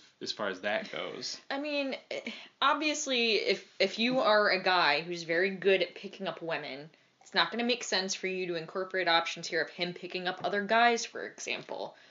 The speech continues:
Speaker 2: or being a girl picking up another girl, which is gonna be a totally different conversation and a totally different approach.
Speaker 1: Right.
Speaker 2: Because women, when they're pursuing other women, is a different, I imagine,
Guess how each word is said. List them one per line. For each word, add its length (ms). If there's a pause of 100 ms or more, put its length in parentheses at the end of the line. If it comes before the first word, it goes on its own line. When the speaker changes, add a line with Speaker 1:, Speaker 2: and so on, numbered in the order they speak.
(240)
Speaker 2:
or 140
being 280
a 80
girl 320
picking 320
up 140
another 260
girl, 360 (160)
which 160
is 100
gonna 160
be 160
a 80
totally 480
different 340
conversation 840
and 100
a 120 (240)
totally 380
different 340
approach. 480
Speaker 1:
Right. 300 (100)
Speaker 2:
Because 320 (340)
women, 580 (500)
when 280
they're 320 (640)
pursuing 480
other 240
women, 580 (180)
is 160
a 60
different, 600 (120)
I 180
imagine, 680